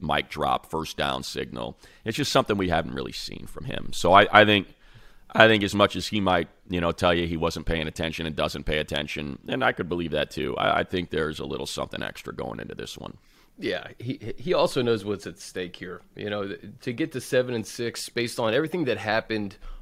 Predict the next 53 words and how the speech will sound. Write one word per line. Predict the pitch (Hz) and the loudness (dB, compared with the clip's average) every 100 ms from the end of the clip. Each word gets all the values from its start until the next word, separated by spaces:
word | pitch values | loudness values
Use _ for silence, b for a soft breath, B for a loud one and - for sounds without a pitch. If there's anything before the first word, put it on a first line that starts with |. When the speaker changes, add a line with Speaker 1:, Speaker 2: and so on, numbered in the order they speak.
| b | b
Speaker 2:
on | - 101 | -4 -4
Sunday, | - - 107 95 85 | -4 -2 -2 -2 -6
a, | 90 | -8
a | 92 107 | -6 2
lot | 110 165 | 6 6
of | 185 | 4
things | 151 104 | -2 0
went | 127 135 | -4 -4
the | |
Chargers' | 104 - 120 117 92 | -4 0 0 -2 -8
way, | - 90 107 - - - | -8 -2 -2 -4 -14 -12
right? | - 110 117 | -2 -2 0
E-, | |
except | 107 98 107 135 123 | -4 -4 -2 -2 0
for | 117 | 0
Monday | 107 120 104 98 | 0 2 2 0
where | 104 | -2
the, | 98 98 | -4 -6
the | 76 - | -8 -8
Patriots | 110 101 101 | -8 -8 -10
beat | - 104 | -10 -10
the | |
Cardinals. | - 110 113 107 | -2 0 0 -2
But, | 101 98 - b b b | -4 -6 -6 b b b
th-, | - - | -14 -8
you | 120 | -2
know, | 107 | -2
the | 95 | -2
Jets | 87 131 139 - | 2 6 6 4
losing, | 131 139 131 135 135 123 B - | 2 2 4 2 0 -2 B -8
the | 117 | -6
teams | - 170 151 | 0 2 4
that | 160 | 4
were | 139 | 4
behind | 117 107 - 123 127 147 160 - _ | 4 2 2 0 2 0 -2 -10 _
the | 143 | -6
Chargers | - 160 170 170 | 2 4 4 2
that | 139 | 0
we | 131 127 | 0 0
thought | 139 143 - | 2 2 0
could | 139 | -2
make | 139 139 | 0 0
a | 123 | 0
little | 135 139 | 0 2
bit | 123 | 0
of | |
a | 113 | 0
run, | 107 117 131 | 2 2 2
the | 113 | -2
Steelers | - 131 131 127 | -4 -2 -2 -2
and | 110 107 | -2 0
Raiders, | 113 123 135 117 | 0 0 -2 -2
Speaker 1:
Yeah. | 85 82 | -6 -6